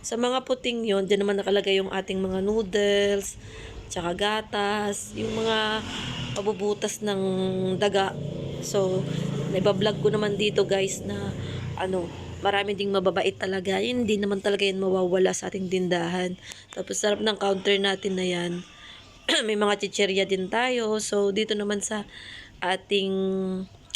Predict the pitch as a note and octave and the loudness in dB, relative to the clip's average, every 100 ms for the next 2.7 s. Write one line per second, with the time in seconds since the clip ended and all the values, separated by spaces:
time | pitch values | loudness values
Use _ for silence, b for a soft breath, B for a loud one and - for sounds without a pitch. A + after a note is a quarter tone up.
0 | - - F#3+ F#3 F#3+ F3+ F#3 E3+ F#3 - | -14 -4 -2 -2 -2 0 -2 0 -2 0
1 | C#4 A#3+ A3 A3+ C4 C#4 B3+ A#3 A#3 G#3+ | -4 -2 -2 0 2 2 -2 -4 -2 -2
2 | A3 A3 G#3 A3 G#3 G3+ | -2 -4 -6 -2 0 0